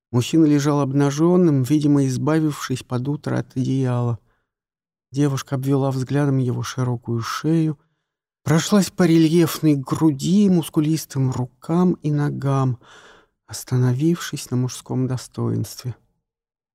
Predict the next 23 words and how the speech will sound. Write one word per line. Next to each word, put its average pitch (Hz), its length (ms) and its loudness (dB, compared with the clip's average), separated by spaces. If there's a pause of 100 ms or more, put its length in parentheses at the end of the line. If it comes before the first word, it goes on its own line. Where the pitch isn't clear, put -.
(580)
Член 139 340 0
Артёма 139 420 2
находился 135 560 -2
в 123 80 2
боевой 131 400 2
готовности, 117 720 0 (340)
и 139 100 2
Алина, 185 420 6
увидев 196 480 4
его, 165 240 6
решила, 165 500 0
что - 240 -8
сны 202 520 2
Артём 226 520 2
видит 190 480 2
не 143 160 2
слишком 139 760 -4
невинные. 123 760 0 (1400)
Алине 156 420 0
захотелось 151 540 -4
прикоснуться - 840 -6
к - 120 -20
нему, 120 300 -2